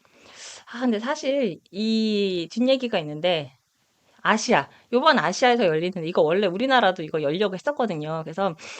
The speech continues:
여수를 필두로 해서 뭐 제주도, 부산,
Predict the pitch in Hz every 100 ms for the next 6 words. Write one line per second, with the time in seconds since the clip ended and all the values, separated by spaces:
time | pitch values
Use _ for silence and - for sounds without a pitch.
0 | - 170 175 247 254 302 277 269 262 294
1 | 294 262 214 175 196 165 156 - - -
2 | - 170 175 202 214 277 392 _ _ -
3 | - _ - - 202 240 320 381